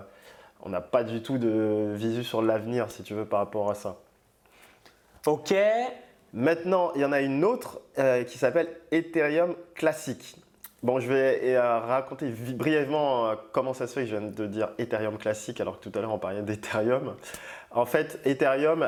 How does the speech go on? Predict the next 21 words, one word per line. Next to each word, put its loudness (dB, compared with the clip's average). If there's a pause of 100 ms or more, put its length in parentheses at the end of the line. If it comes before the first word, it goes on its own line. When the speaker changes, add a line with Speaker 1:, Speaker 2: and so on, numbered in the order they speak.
Speaker 1:
l'année 0
dernière, 2
il -4
y 0
a 2
eu 2
un 2
petit -6
problème -2
sur, 0
euh, -2 (840)
euh, 2
pas 0
une -4
plateforme, 0
mais, 2
euh, -2
quelque -2
chose 0
qu'ils -2
avaient 2